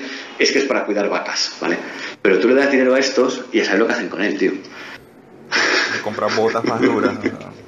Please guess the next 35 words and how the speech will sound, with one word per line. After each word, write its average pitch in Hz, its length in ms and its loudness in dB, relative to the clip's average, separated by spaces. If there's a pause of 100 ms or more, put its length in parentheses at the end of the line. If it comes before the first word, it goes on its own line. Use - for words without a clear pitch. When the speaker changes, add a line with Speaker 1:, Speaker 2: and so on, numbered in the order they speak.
(560)
Speaker 1:
Exactamente, 117 500 2
compran 117 280 0
botas 117 200 2
militares 104 480 2
o - 40 0
algo 98 140 -2
así, 113 220 2
¿sabes? 101 220 2
Botas, 98 260 0
botas 104 220 0
más 98 140 0
duras, 104 240 4
le 92 60 4
das 113 140 4
dinero 110 200 4
a 104 40 2
Peste 107 220 0
Noir 107 220 4
y, 123 160 8
¿sabes? 110 340 -2 (720)
Y 117 80 4
sabes 107 240 4
lo 117 60 4
que 110 80 4
va 104 80 4
a - 20 -2
hacer - 180 -4
con - 140 -4
él, 117 200 -2
¿sabes? 82 180 -4
Entonces, 80 220 -4
pues, - 180 -6 (500)
pues - 180 -2
no 85 140 2
sé. - 160 -4